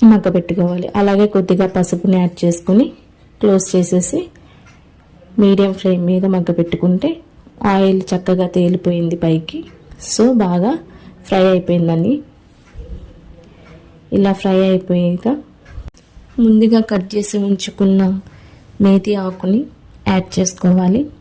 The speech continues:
నీళ్ళన్నీ బాగా ఓడిపోవాలి, ఆకులో ఉన్న నీళ్ళు.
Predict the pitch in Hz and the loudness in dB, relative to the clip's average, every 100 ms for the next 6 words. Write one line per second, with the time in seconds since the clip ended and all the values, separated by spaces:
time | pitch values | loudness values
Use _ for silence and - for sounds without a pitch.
0 | - - - - - - - 208 214 214 | -20 -20 -20 -20 -20 -8 2 6 6 4
1 | 202 202 196 190 190 202 190 185 185 185 | 2 0 0 0 -2 -2 -2 -4 -4 -2
2 | 196 185 180 190 196 175 170 180 180 175 | -2 0 2 2 2 0 0 0 2 2
3 | 175 175 175 170 196 | 2 2 2 0 0